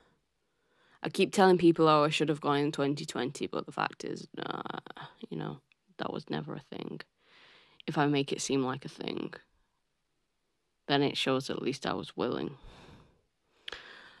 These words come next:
But, so I've been looking at, like, city breaks that I could do for a weekend.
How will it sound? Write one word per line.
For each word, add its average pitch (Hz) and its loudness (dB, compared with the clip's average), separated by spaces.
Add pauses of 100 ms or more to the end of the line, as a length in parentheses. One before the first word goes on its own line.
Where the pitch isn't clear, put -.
(300)
But, 139 4 (960)
so 170 4
I've 156 4
been 156 6
looking 156 2
at, 151 -2 (120)
like, - 0
city 139 -2
breaks 135 -2
that 113 0
I 127 -4
could - -10
do 135 0
for - -4
a 131 0
weekend. 135 0